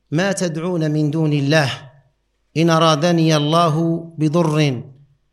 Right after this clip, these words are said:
هل هن كاشفات ضره أو أرادني برحمة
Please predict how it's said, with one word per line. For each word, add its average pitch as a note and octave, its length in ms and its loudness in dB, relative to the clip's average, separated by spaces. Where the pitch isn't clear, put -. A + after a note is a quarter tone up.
هل F3+ 160 -4
هن F#3+ 280 -2
كاشفات F3 640 -2
ضره D3+ 460 0
أو E3 200 4
أرادني D#3+ 560 2
برحمة D#3+ 800 -2